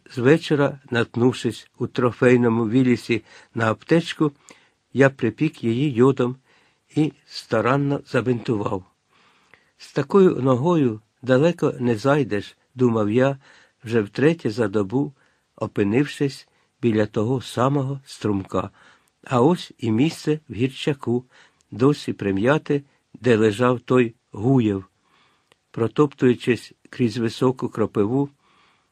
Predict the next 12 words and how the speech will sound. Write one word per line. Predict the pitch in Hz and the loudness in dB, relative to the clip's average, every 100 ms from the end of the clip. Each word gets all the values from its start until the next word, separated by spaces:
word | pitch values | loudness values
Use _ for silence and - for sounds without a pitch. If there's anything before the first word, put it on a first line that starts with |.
| - | -2
і | 135 | -2
вслухаючись | 131 - 123 - 160 151 - 123 - - | -2 -4 -2 2 2 2 0 -4 -6 -8
у | 123 | -6
зойки | 107 143 143 131 110 | 0 2 2 0 -6
сояк | - 147 156 147 139 _ _ _ | 0 2 2 0 -2 _ _ _
по | - | -4
той | 139 147 139 | 2 4 4
бік | 131 135 | 2 -2
Видоленка, | 104 139 139 131 135 123 127 127 _ _ _ | 2 2 4 4 2 0 -2 -4 _ _ _
куди | - 123 127 | -6 0 0
пішов | 127 113 - 117 110 | 0 -2 -2 -2 0
Віллі, | 147 135 117 110 | 0 0 0 -4